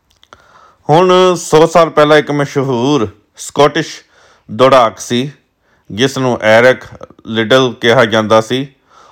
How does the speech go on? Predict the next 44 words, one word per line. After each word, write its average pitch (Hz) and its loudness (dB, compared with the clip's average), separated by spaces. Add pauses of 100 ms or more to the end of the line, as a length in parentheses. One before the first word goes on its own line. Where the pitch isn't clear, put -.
ਉਹ 160 0
ਸੱਚਮੁੱਚ 156 0
ਇੱਕ 139 -4 (380)
ਚੰਗਾ 117 2
ਦੌੜਾਕ 117 0
ਸੀ 113 -4
ਅਤੇ 110 -2
ਉਹ 110 -4
ਪੈਰਿਸ 120 0
ਵਿੱਚ 117 -4
ਓਲੰਪਿਕ 107 -2
ਖੇਡਾਂ 113 0
ਵਿੱਚ 107 -6
ਬ੍ਰਿਟੇਨ 107 -2
ਵੱਲੋਂ 110 -2 (800)
ਦੌੜਨਾ 113 0
ਚਾਹੁੰਦਾ 101 -2
ਸੀ। 90 -10 (680)
ਇੱਕ 139 -2
ਦੌੜ 139 4
ਵਿੱਚ 135 -2
ਉਹ 135 2
ਦੌੜ 123 2
ਦੇ 117 2
ਸ਼ੁਰੂ 143 -2
ਵਿੱਚ 131 -2
ਹੀ 123 0
ਜ਼ਮੀਨ 117 -4
'ਤੇ 139 -2 (180)
ਡਿੱਗ 104 -6
ਪਿਆ, 95 2 (120)
ਪਰ 110 2 (460)
ਉਹ 143 4
ਉੱਠਿਆ 139 0
ਅਤੇ 117 -2
ਉਹ 131 0
ਇੰਨੀ 127 -2
ਤੇਜ਼ੀ 131 -2
ਨਾਲ 131 0
ਦੌੜਿਆ 120 2
ਕਿ 123 -4
ਉਸਨੇ 113 -4
ਬਾਕੀ 113 -4
ਸਾਰੇ 127 0